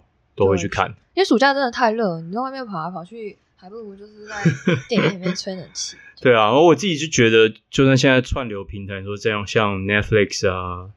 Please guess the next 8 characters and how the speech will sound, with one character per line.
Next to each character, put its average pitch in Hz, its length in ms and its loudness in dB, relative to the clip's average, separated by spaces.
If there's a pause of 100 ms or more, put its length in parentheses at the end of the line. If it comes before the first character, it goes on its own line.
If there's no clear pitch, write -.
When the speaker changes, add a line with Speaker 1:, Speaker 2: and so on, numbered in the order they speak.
(120)
Speaker 1:
呃、 92 260 -4
Disney 107 340 -4
Plus、 110 500 2
Hulu 113 380 -2
这 104 160 -2
些 98 520 -2
都 107 200 0
很， 98 560 -2